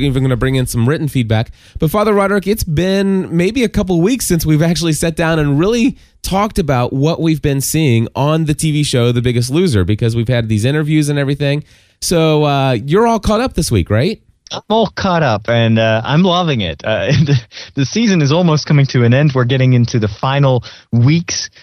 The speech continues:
Speaker 2: And so it's the big question, of course, who's gonna end up being the final four.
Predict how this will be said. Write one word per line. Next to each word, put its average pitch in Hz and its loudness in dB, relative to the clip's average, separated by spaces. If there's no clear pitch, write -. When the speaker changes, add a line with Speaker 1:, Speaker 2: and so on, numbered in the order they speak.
Speaker 2:
And 117 2
so 123 2
it's 113 -2
the 110 -2
big 147 -2
question, 131 -2
of 135 -4
course, 127 -4
who's 123 2
gonna 107 2
end 107 2
up 107 0
being 107 4
the 104 2
final 110 0
four. 113 0